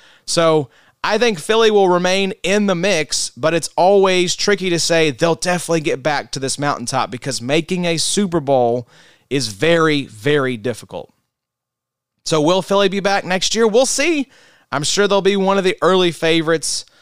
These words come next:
uh, along with, you know, some of the other teams that we saw in the mix this season. But that's a tough division, especially if Washington can get competent quarterback play. I know that's hilarious to say, but if they can get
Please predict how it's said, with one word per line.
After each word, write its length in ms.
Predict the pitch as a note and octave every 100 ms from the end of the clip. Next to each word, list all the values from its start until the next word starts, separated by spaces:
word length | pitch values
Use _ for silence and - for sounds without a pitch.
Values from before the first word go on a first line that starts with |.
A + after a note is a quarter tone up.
| _ _ G#2
uh, 160 | A2
along 400 | G#2 C3 C#3+ D3+
with, 320 | C#3+ C3+ - C3
you 80 |
know, 80 | C3
some 240 | A2+ - D#3+
of 60 |
the 120 | D#3 -
other 260 | D3+ D3 D3
teams 380 | - D3 C#3
that 140 | B2+ -
we 100 | C3
saw 460 | - C#3 C3 B2 -
in 160 | C#3 D3
the 80 | C3+
mix 320 | C3+ A#2 -
this 180 | B2+ A#2+
season. 400 | C#3 C3+ C3+ B2
But 220 | C#3+ - _ _ _ -
that's 180 | C#3 G3+
a 60 |
tough 260 | F#3 G#3+ A3
division, 500 | G#3+ B3 B3+ A#3 B2+
especially 480 | - - C#3 - F3+
if 120 | F3+
Washington 760 | D3 D3 E3 - F#3+ F#3 F#3 F3+
can 200 | F3 C#3+
get 260 | E3 E3 _ _ _ -
competent 520 | C#3 D3 E3 F3+ C3
quarterback 500 | E3 F#3 F3+ F3+ -
play. 400 | E3+ E3+ F#3 F#3 E3+
I 100 | -
know 160 | G#2+ A2+
that's 400 | B2 B2+ - - -
hilarious 560 | A2+ C3 D3 E3 E3 -
to 100 | D#3+
say, 460 | - D#3+ F3 F#3 - - - D#3+ -
but 180 | D#3+ E3+
if 100 | C3+
they 160 | E3+
can 220 | F3+ F3 E3
get 280 | F#3 -